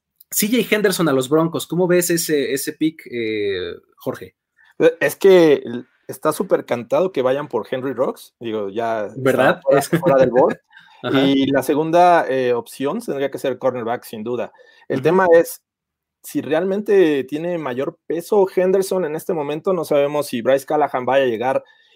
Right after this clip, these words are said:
Speaker 2: eh, con buen estado de salud. El año pasado se lo perdió, entonces tendría que ser como ese cornerback, eh, yo lo pondría en la segunda ronda, claro, la posición, pero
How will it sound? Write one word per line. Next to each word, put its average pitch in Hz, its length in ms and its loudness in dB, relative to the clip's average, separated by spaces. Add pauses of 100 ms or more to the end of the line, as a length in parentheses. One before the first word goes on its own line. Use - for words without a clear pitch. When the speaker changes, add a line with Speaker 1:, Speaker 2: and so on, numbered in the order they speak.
Speaker 2:
eh, 117 680 -4
con 131 280 -8
buen 147 540 -2
estado 147 440 2
de 117 100 0
salud. 110 420 -2
El 123 140 0
año 127 180 -2
pasado 123 220 -4
se 120 100 -2
lo 98 100 -4
perdió, 117 500 0
entonces 123 520 -4 (340)
tendría 139 320 2
que - 120 -12
ser 147 180 0
como 151 280 0
ese 156 360 0
cornerback, 147 640 0
eh, 101 540 -2 (360)
yo 139 200 4
lo 185 100 6
pondría 151 220 4
en 160 80 2
la 139 80 2
segunda 123 260 -2
ronda, 117 280 -6
claro, 120 240 -2
la 151 140 0
posición, 127 500 -12 (420)
pero 120 300 0